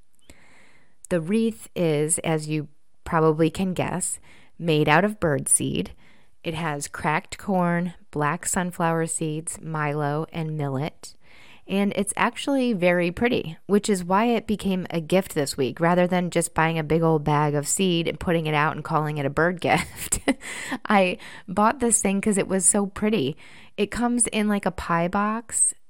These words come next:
with the window on the top so you can see. It's like one of those flat cardboard boxes, um, with the clear window, and it has a bow on it, and it's, you know, shaped nicely. It looks really nice. I'm like, "Wow, this is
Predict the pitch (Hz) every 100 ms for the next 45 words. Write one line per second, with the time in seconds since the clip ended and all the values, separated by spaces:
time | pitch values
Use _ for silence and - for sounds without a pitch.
0 | - 190 180 - 190 180 170 165 - 165
1 | 180 196 208 220 220 233 - 220 202 -
2 | 202 190 - 180 - 170 185 - 170 -
3 | 175 165 160 - 165 160 - 180 170 170
4 | 160 156 151 143 - - 185 196 - -
5 | - - - - 175 156 147 147 170 160
6 | 160 180 165 151 151 160 180 208 - -
7 | - 214 202 208 180 160 151 165 165 170
8 | 170 170 170 165 - - - - - 165
9 | 160 160 156 - - - - 185 165 160
10 | 160 - 165 175 - 170 165 170 - 175
11 | 170 170 170 - 156 120 214 - 240 240
12 | 240 247 269 - - 185 190 190 - 254
13 | 262 151 170 - 196 - 214 208 -